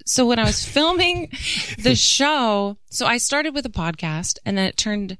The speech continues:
Speaker 1: kind of, it morphed into a television show that's on Discovery Plus called
Speaker 2: Mm-hmm.
Speaker 1: Conjuring Kesha. And I would just shoot the shit with people that I found interesting and had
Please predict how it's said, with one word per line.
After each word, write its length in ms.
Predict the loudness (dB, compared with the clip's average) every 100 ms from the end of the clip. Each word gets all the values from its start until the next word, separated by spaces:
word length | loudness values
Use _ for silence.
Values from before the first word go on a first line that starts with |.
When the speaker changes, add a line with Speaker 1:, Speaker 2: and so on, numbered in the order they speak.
| -16 -20 -20 -4
Speaker 1:
kind 220 | 0 2
of, 140 | 0 -2
it 140 | -4
morphed 440 | -2 -2 -2 -6 -6
into 220 | -6 -6
a 40 |
television 500 | -2 0 0 -2 -2
show 260 | -4 -2 -4
that's 200 | -4 -6
on 100 | -6
Discovery 440 | -6 -4 -4 -6
Plus 340 | -6 -6 -6 -6
called 200 | 0 0
Speaker 2:
Mm-hmm. 80 | 0
Speaker 1:
Conjuring 360 | -2 -2 -4
Kesha. 340 | -6 -6 -6 -8 -12 -16 -14 -14 -10 -2
And 340 | 0 -2 -6 -14 -20 -20 -20 -20 -20 -20 -20 -20 -14 -2
I 100 | 0
would 140 | 0
just 180 | 0 0
shoot 200 | 0 -2
the 60 | -4
shit 260 | -2 -2 -2
with 160 | -6
people 300 | -6 -6 -4
that 100 | -4
I 80 | -4
found 260 | -4 -6 -4
interesting 500 | -6 -4 -4 -4 -6
and 100 | -8
had 320 | -6 -6